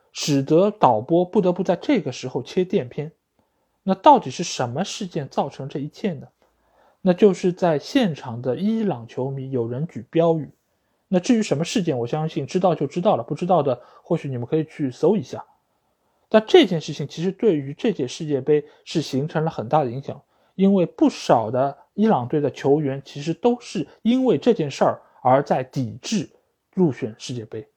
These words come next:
也在抵制为国家队效力。尽管出于各种各样的原因，有些球员他确实没有出现在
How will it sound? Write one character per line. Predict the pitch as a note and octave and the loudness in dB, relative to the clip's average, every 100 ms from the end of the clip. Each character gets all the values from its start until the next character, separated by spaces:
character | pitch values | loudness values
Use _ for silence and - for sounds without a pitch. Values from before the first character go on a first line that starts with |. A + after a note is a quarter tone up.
| _ _ _ | _ _ _
也 | C#3 B2 | 0 2
在 | G#3+ F3 | 4 4
抵 | - C#3+ C3 | 2 -4 -4
制 | A#2 - G3 | -4 -4 -2
为 | F3+ F3 | 2 2
国 | B2 C3+ B2+ | 2 -4 -2
家 | C#3+ | 0
队 | D3 B2 | -2 -4
效 | - B2+ A#2 | -4 -6 -4
力。 | A2 _ _ _ _ _ | -14 _ _ _ _ _
尽 | - G3+ B3 | 0 0 6
管 | F#3 C#3 | 4 4
出 | - G#3+ | -2 -2
于 | F3+ | 0
各 | F3+ A#3 D#3 | 2 2 2
种 | B2+ | 2
各 | E3+ | 0
样 | D#3 | 0
的 | D3 | -2
原 | C3+ D3 | -2 -4
因， | D#3+ | 0
有 | C#3+ A#2+ | 2 2
些 | A2+ C#4 C#4+ | 2 0 2
球 | D#3 | 0
员 | C#3 | -2
他 | C#3 | -4
确 | E3+ A3+ | -2 -2
实 | - | -2
没 | C3 E3+ | -2 -2
有 | D3+ | -2
出 | - D3 | -4 -6
现 | E3+ C3 | -6 -4
在 | E3 C3 | -2 -2